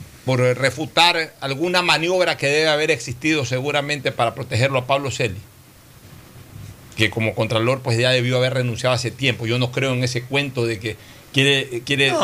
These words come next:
Speaker 1: defenderse y después llegar a la Contraloría a
Speaker 2: eso que
Speaker 1: renunciar. No,
Speaker 2: dijo la
Speaker 1: renuncia
Speaker 2: abogada.
Speaker 1: ahora, renuncia ahora, defiéndete y si sales absuelto, demostrarás tu inocencia y la gente dirá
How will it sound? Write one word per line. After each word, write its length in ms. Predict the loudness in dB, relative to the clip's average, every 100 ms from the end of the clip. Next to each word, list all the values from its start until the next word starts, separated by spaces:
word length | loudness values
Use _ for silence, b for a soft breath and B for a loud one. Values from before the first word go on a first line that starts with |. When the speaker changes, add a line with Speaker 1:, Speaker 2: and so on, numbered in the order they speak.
| 4 4
Speaker 1:
defenderse 560 | 4 2 0 -2 -4
y 100 | 2
después 320 | 2 2 0 2
llegar 200 | 4 2
a 40 |
la 100 | 0
Contraloría 400 | -2 -4 0 0
a 40 |
Speaker 2:
eso 80 | 2
que 20 |
Speaker 1:
renunciar. 260 | 2 2 4
No, 60 | 4
Speaker 2:
dijo 120 | 4
la 60 | 4
Speaker 1:
renuncia 380 | 2 2 6
Speaker 2:
abogada. 180 | 6 8
Speaker 1:
ahora, 260 | 6 4 -4 -18 -20 -20 _ -20 -20 -8
renuncia 540 | 2 2 2 0 4 4
ahora, 440 | 6 6 4 0 -4 _ -20 -2
defiéndete 800 | 2 2 2 2 4 2 2 0
y 80 | -2
si 140 | -4
sales 240 | 0 4 4
absuelto, 560 | 2 0 0 2 0 -2
demostrarás 640 | -2 -4 0 2 2 0
tu 80 | -2
inocencia 400 | -4 0 0 2
y 40 |
la 100 | 0
gente 180 | 0 0
dirá 300 | 2 2